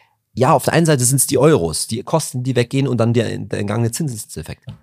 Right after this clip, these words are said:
Aber noch viel schlimmer ist diese, dieses Gefühl nach Jahren und Jahrzehnten, wenn du so einen Vertrag gehabt hast,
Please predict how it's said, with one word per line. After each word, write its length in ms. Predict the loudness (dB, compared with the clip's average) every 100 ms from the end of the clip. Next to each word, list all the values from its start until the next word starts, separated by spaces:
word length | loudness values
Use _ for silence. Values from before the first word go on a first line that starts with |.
| _ _ -4
Aber 180 | 2
noch 280 | 4 4 2
viel 180 | 0 0
schlimmer 400 | 0 0 0 -2
ist 280 | -6 -10 -10
diese, 340 | -8 -6 -6 -10 _ _ _ -10
dieses 360 | -8 -8 -10
Gefühl 760 | -12 -12 -10 0 4 6 4 -2 _ _
nach 280 | -2 -2 -2
Jahren 520 | -2 0 0 0 -4
und 140 | -4 -4
Jahrzehnten, 340 | -4 -4 -4
wenn 60 | -2
du 80 |
so 60 | -2
einen 60 | -4
Vertrag 340 | -6 -6 -6
gehabt 220 | -6 -6
hast, 220 | -6 -6